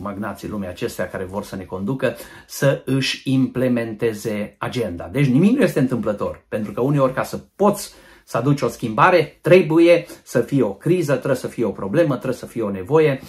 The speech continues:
și iată-ne că intrăm în două mii douăzeci și trei, deja suntem aici,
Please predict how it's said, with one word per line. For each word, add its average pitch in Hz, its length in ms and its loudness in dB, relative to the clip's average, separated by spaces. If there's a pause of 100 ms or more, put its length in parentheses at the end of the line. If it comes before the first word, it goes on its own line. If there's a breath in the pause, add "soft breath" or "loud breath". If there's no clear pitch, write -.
(380 loud breath)
și 107 480 -6
iată-ne 156 540 2
că 117 440 4 (280)
intrăm 123 400 0
în 110 160 -4
două 120 240 2
mii 104 100 -4
douăzeci 98 280 -4
și - 80 -16
trei, 143 220 -2
deja 101 300 -8
suntem 95 340 -6
aici, 139 380 -6